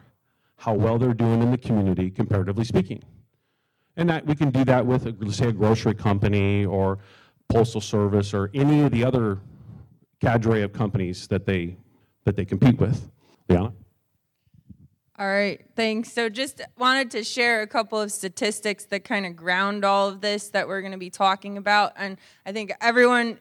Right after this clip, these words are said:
Speaker 2: since no one raised their hand, everyone in this room is pretty clear on the threat that Amazon poses, right? But let's just put some numbers to it. So who all here worked during the pandemic, was deemed an essential worker,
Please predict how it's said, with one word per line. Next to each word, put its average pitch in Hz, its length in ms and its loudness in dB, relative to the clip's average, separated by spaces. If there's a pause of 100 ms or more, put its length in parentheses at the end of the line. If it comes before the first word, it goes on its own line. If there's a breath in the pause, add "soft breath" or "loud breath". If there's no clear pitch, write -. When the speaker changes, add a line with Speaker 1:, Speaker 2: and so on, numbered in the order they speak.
Speaker 2:
since 214 260 -10
no 277 120 2
one 277 140 4
raised 262 220 4
their 247 140 4
hand, 262 240 2
everyone 226 460 -2
in 220 160 -8
this 214 220 -6
room 294 260 -4
is 214 160 -6
pretty 208 300 -4
clear 208 340 0
on 185 200 0
the 180 80 -8
threat 196 340 -2
that 175 100 -6
Amazon 175 560 -12
poses, 180 600 -6
right? 190 340 2
But 202 180 2
let's 208 240 -2
just 226 220 -8
put 233 160 -8
some 196 180 -6
numbers 196 460 -4
to 185 120 -6
it. - 140 -8
So 226 180 -2 (400 loud breath)
who 339 160 0
all 320 220 8
here 277 240 2
worked 233 440 -2
during 214 280 -6
the 190 80 -10
pandemic, 185 720 -16
was 180 160 -20
deemed 185 340 -20
an 170 120 -20
essential 175 600 -20
worker, - 460 -20